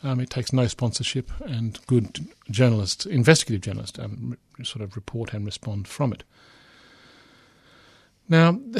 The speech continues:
<sighs> I'll, I'll just, just have a slight diversion because, um, Betsy DeVos has friends, <laughs>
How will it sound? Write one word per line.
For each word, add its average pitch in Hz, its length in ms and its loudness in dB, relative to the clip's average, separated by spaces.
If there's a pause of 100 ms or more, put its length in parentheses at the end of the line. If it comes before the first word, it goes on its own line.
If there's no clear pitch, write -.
(140)
<sighs> - 360 -8
I'll, 202 280 0
I'll 269 140 0
just, - 340 -6
just - 220 -2
have 180 140 4
a 165 60 2
slight 185 360 6
diversion 120 500 2
because, 143 640 2
um, 156 300 4
Betsy 214 300 0
DeVos 143 460 4
has - 180 -2
friends, 104 400 4
<laughs> - 500 -10